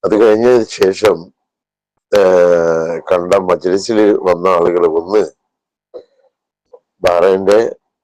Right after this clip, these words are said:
സുപ്രീം കോർട്ട് എന്ന് പറയുന്ന അതിലെ, ഏ, അപ്പീൽ കോർട്ടിന്റെ ജസ്റ്റിസ് ആണ് അദ്ദേഹം.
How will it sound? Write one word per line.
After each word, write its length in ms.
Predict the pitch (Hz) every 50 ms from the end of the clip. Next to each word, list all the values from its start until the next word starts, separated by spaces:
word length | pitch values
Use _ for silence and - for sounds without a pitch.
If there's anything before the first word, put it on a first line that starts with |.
| _ _ _ _ -
സുപ്രീം 420 | - - 98 87 - 98 110 120 117
കോർട്ട് 240 | 117 107 92 - 98
എന്ന് 200 | 87 85 87 85
പറയുന്ന 300 | 80 85 82 82 85 90
അതിലെ, 440 | 85 78 85 87 98 113 127 127 - _ _ - - - - _ _ _ _ _ _ _ _ _ _ _ _ _ _ _ _ _ _ _ -
ഏ, 100 | 87 85 87 - - 90
അപ്പീൽ 300 | 87 - _ 127 131 127
കോർട്ടിന്റെ 680 | - - - 117 110 - 107 98 87 80 85 78 - - _ _ _ _
ജസ്റ്റിസ് 640 | 85 76 85 92 - - - - 113 117 - - -
ആണ് 100 | 175 78
അദ്ദേഹം. 400 | - - - - - 73 -